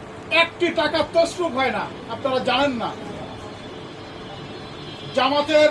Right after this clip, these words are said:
কোনো কর্মকাণ্ডের দশটি টাকা তসরুপ হওয়ার কোনো সুযোগ নেই।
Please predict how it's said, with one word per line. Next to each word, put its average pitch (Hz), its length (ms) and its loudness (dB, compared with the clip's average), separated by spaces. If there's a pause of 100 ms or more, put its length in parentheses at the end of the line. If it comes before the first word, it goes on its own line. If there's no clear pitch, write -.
(120)
কোনো 285 200 6 (340)
কর্মকাণ্ডের 277 680 6 (280)
দশটি 294 320 4 (100)
টাকা 277 180 4 (140)
তসরুপ 294 400 4
হওয়ার 254 240 2
কোনো 247 120 -4 (100)
সুযোগ 214 240 -4 (120)
নেই। 156 120 -6